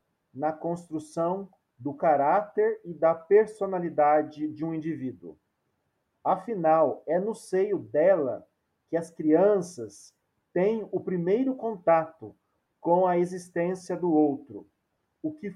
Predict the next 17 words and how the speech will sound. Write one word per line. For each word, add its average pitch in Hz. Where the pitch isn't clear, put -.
faz 180
desenvolver 196
noções 175
de 175
afetivo 233
e 180
de 160
solidariedade. 165
Desse 240
contexto, 165
ainda 160
ela 180
extrai 180
relevantes 180
princípios 175
e 180
valores 170